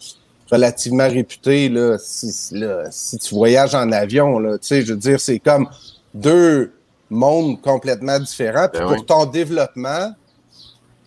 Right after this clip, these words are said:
Speaker 1: c'est le pari que certains joueurs font, tu sais, de prendre le temps de se développer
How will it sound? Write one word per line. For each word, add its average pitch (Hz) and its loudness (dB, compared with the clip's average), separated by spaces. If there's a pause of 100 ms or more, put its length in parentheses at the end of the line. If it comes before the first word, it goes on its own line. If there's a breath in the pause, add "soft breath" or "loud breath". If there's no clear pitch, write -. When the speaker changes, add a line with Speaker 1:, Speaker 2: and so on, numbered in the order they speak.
(180)
Speaker 1:
c'est - -8
le 147 -6
pari 156 -2
que 147 -2
certains 147 -4
joueurs 127 0
font, 151 -8
tu - -16
sais, 151 -6
de 117 -4 (200)
prendre 135 -6
le 127 -2
temps 147 -4
de 135 -2
se - -10
développer 131 -2